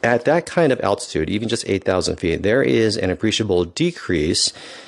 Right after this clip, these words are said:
in the amount of oxygen that's available for us to use for breathing. Now, most folks out there, they're not gonna have a problem with this.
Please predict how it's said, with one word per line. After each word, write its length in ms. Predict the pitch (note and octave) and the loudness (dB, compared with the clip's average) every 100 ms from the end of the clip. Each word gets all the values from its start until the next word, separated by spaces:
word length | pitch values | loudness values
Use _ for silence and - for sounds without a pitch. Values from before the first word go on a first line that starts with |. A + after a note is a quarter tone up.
| - _ | -20 _
in 420 | - C#3+ D#3 D3 | 2 4 4 2
the 140 | A#2 A2+ | 2 4
amount 240 | G2 G2 | 4 4
of 80 | F#2+ | 2
oxygen 640 | E2+ E2+ - E2 E2 D#2 | 0 -2 -4 -2 -2 0
that's 160 | E2 E2 | 0 -2
available 400 | E2 E2+ E2 D2+ | 0 0 0 -2
for 240 | - D2+ | 0 0
us 140 | D2+ - | 0 -2
to 80 | D2+ | -2
use 240 | D#2 - | -2 -2
for 100 | G#2 | 0
breathing. 420 | D3+ F#3+ F#2+ - - _ - - - _ | 2 4 2 -2 -10 _ -20 -20 -20 _
Now, 140 | A#2 | 2
most 500 | A2 B2+ E3 F#3+ - | 4 4 4 2 0
folks 300 | - A2 - | 2 0 2
out 180 | G2+ F#2+ | 0 2
there, 280 | G2+ G2 F#2 | 2 4 2
they're 160 | F#2+ F2+ | 2 0
not 140 | A2 | 0
gonna 100 | G2 | 2
have 80 | F2+ | 0
a 40 | |
problem 360 | - E2+ E2 F2 | 0 -4 -2 -4
with 100 | F2 | -4
this. 420 | - - - | -4 -4 -10